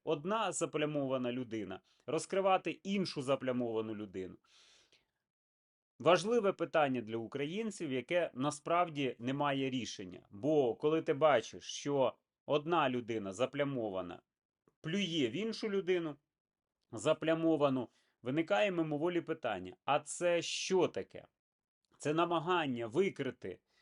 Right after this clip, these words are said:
якусь корупцію, це намагання показати українцям, як все там дуже нечесно, чи це спроба, а, себе убезпечити від нападів якихось опонентів?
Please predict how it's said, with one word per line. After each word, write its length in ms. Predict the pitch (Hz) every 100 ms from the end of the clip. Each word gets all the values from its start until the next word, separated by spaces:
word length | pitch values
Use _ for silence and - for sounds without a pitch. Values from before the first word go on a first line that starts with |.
| _ -
якусь 340 | 123 185 180
корупцію, 680 | - 175 233 220 - 117 95
це 180 | - 139
намагання 600 | 147 160 165 185 170 151
показати 600 | 143 139 143 165 160 -
українцям, 800 | 127 120 147 170 175 143 123 104
як 340 | 117 160 123
все 320 | - - 151
там 460 | 117 - 131 110 90 - _ _ _ _ _ _ _ _
дуже 420 | 104 147 160 127 131
нечесно, 800 | 131 131 - 226 214 - 104 - _ _ _ _ _ -
чи 140 | 175
це 200 | 139 233
спроба, 640 | 208 - 185 208 180 165 -
а, 400 | - 127 127 123 -
себе 440 | - 175 147 185 175
убезпечити 1040 | 185 143 170 - - 165 120 - - 98
від 200 | 123 120
нападів 560 | 156 180 165 123 127
якихось 500 | 123 120 147 147 127 -
опонентів? 720 | 139 143 139 110 87 85 -